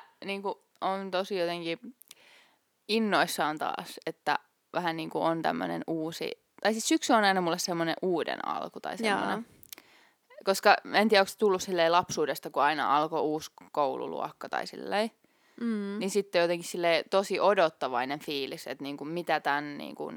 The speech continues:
Speaker 1: vuoden aikana, niinku tän tulevan... Tai siis se on jännä, miten vuosi va-, alkaa tammikuussa,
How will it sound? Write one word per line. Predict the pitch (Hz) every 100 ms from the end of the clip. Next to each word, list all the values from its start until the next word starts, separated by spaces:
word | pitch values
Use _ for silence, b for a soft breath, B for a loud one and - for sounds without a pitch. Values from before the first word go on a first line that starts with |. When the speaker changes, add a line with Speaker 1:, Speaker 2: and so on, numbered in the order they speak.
| -
Speaker 1:
vuoden | 156 147 120 165
aikana, | 143 165 160 165
niinku | 170 156
tän | 156 147 151
tulevan... | 143 143 165 -
Tai | -
siis | 320 381
se |
on | 381
jännä, | 392 320 233
miten | 208 190 175 -
vuosi | 202 226 208
va-, | 175 -
alkaa | 185 226 180
tammikuussa, | 170 190 202 185 170 175 180